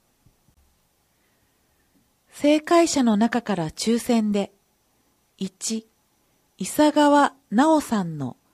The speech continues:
サイン色紙を三名。二、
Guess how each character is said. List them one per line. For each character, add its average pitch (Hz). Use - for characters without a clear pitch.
サ 214
イ 302
ン 294
色 -
紙 202
を 127
三 277
名。 139
二、 220